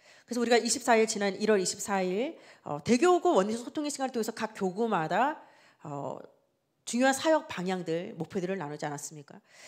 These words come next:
자, 교구별로 성장의 목표가 있고 부흥 전략이 있습니다. 세부 사역들이 있습니다. 거기에 발맞춰서 우리가 같이 도전하고 상반기, 하반기, 그다음에 매월마다, 주간마다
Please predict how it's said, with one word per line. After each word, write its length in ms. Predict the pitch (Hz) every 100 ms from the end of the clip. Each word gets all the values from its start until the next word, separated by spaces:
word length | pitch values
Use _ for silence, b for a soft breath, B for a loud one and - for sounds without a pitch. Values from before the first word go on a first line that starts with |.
| B
자, 160 | - 175 _
교구별로 580 | - 247 302 370 370 370
성장의 420 | 370 359 359 339
목표가 380 | 285 180 226 233
있고 200 | 202 240
부흥 300 | - 220 302
전략이 640 | 214 151 175 202 214 220 285
있습니다. 760 | 262 - 294 247 180 196 147
세부 360 | - 294 294 294
사역들이 520 | - 262 254 180 180
있습니다. 460 | 190 - 156 - - B B B B -
거기에 420 | 269 285 370 359
발맞춰서 580 | 208 208 254 247 233 233
우리가 600 | 185 196 294 359 - -
같이 440 | 165 - - 220
도전하고 880 | 254 294 339 330 320 294 359 370 370 -
상반기, 800 | - 302 285 269 247 285 349 _ _
하반기, 600 | - 240 254 220 190 - b -
그다음에 300 | - 262 262
매월마다, 1120 | 220 285 247 214 269 262 196 170 214 156 - _
주간마다 720 | - 294 370 339 294 311 185